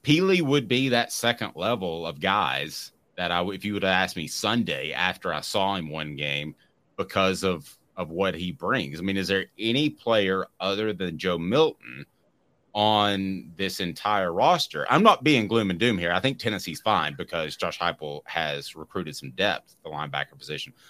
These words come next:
But is there really any player that you could say, "Man,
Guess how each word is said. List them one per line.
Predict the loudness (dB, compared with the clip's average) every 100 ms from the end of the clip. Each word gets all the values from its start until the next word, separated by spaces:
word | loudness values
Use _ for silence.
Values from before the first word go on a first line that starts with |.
| -4
But | 2
is | 4 6
there | 6
really | 8 8 8 6
any | 4
player | 2 2 4 4 2 0 _ _ _ _ -10
that | -4
you | -2
could | -2 -4
say, | 0 0
"Man, | 2 4 4 4 2